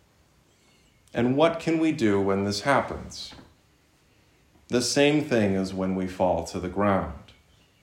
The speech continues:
When we become aware of how it is that we are behaving, that we have fallen to the sky,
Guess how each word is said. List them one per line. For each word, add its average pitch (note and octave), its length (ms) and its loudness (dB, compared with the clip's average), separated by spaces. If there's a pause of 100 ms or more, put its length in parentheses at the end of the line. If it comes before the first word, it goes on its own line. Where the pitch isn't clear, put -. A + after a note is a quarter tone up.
(1000)
When G#2+ 200 2
we A2 100 4
become A#2 380 0
aware B2 640 6
of A2 140 0
how B2 280 4
it C#3 80 4
is G#2 440 2
that F2+ 160 0
we G2+ 140 2
are G#2+ 120 6
behaving, G2+ 760 -2 (680)
that G2 140 -2
we A2+ 120 6
have G#2+ 140 4
fallen A2+ 600 4
to A2 120 0
the G#2 160 -2
sky, G#2+ 760 2